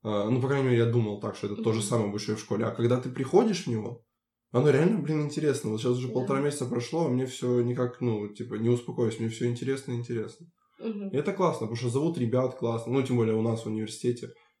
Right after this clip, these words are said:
Speaker 1: Там, типа, постоянно каких-то спикеров зовут, которые уже имеют свой бизнес, у которых есть свой опыт. Не которые приходят, говорят: «Ты сможешь, давай,
Speaker 2: <laughs>
Speaker 1: делай». Они именно знают что-то, они пытаются объяснить тебе, как это сделать.
Speaker 2: Мгм.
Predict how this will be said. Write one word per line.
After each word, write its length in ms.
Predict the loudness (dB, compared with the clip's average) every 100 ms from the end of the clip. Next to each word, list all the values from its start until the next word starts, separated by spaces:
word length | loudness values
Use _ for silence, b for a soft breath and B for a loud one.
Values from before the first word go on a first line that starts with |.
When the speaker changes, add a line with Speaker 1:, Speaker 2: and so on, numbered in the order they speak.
| _
Speaker 1:
Там, 140 | -4 -2
типа, 140 | -2
постоянно 300 | -6 0 0 0
каких-то 240 | -4 -6
спикеров 580 | -8 -4 -4 0 -2 -2
зовут, 220 | -6 -8
которые 280 | -4 0 0
уже 200 | -2 -2
имеют 260 | 0 0 0
свой 160 | -2
бизнес, 320 | 0 0 -2 -6
у 40 |
которых 320 | -6 -8 -4
есть 160 | -6 -6
свой 180 | -4 -2
опыт. 440 | -2 -4 -6 -14 b b b
Не 100 | -2
которые 320 | 0 2 2 2
приходят, 360 | 0 0 0
говорят: 320 | -2 -4 -6 B B B
«Ты 140 | 2 2
сможешь, 580 | 4 4 4 4 2 2
давай, 400 | 4 6 6 4
Speaker 2:
<laughs> 40 | 4
Speaker 1:
делай». 380 | 6 8 6 2 -8 b b b
Они 200 | 4 6
именно 220 | 4 2
знают 320 | 2 2 2
что-то, 300 | 0 -4 -4
они 160 | -2 -2
пытаются 340 | 2 2 2
объяснить 400 | 0 0 0 -2
тебе, 220 | -2 -2
как 200 | -2 -4
это 160 | -8 -10
сделать. 360 | -8 -4 -4 -4
Speaker 2:
Мгм. 180 | -8